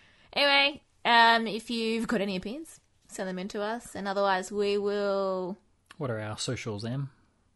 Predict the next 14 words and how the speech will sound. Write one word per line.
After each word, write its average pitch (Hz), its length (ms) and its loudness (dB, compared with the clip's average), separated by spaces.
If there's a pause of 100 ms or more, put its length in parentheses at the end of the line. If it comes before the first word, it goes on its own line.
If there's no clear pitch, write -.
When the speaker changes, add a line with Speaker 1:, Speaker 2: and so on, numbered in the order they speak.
(280)
Speaker 1:
Our 180 140 -6
socials 175 560 -6
are, 185 500 0 (160)
um, 175 540 -6 (920)
fuck, 185 260 -14
I 202 100 -6
don't 180 100 -8
know, 170 60 -8
I 185 100 -8
didn't 190 160 -8
write 185 100 -6
'em 190 60 -6
down. 208 280 -8 (560)
Um, 220 520 2